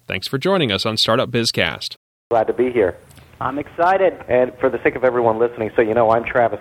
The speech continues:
Speaker 2: Miller.
Speaker 3: And I'm Jimmy V.
Speaker 1: Okay, and this is the first time I've had two guests on at one time, so I'll address questions to either of you. Whoever wants to answer it, jump in. Um, first off, tell me about your business and your book.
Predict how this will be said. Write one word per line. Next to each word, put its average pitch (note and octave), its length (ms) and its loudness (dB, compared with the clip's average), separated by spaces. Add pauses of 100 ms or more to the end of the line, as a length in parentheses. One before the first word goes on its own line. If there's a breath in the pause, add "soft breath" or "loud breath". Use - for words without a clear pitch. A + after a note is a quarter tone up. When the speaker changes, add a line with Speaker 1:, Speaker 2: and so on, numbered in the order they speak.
Speaker 2:
Miller. A#2+ 380 0 (100)
Speaker 3:
And D3+ 140 -2
I'm D#3+ 220 0
Jimmy E3 280 0
V. B2 540 -6
Speaker 1:
Okay, G#2+ 320 -2
and A2 240 0
this D#3 140 0
is E3 140 0
the D#3 80 -4
first E3 280 0
time A#2 320 0
I've G#2+ 160 0
had A2+ 160 -2
two B2 160 0
guests A2 300 0
on A2 120 2
at G#2+ 80 -2
one G2+ 200 -2
time, F#2+ 220 -2
so F#2+ 100 0
I'll F2+ 120 -2
address G#2+ 220 0
questions A#2+ 500 -2
to A2+ 160 0
either A#2+ 300 0
of A#2+ 80 -4
you. B2 300 2
Whoever G#2+ 260 0
wants A2 200 0
to - 80 -2
answer G#2+ 360 0
it, G#2 100 -4 (360)
jump G#2+ 260 0
in. G#2 220 2 (320 loud breath)
Um, G2 340 0 (180)
first - 320 0
off, D3+ 140 0
tell E3+ 160 0
me F#3+ 80 0
about E3+ 220 -2
your C3 80 -6
business D#3 500 0
and A#2+ 160 0
your A#2 100 0
book. - 220 -4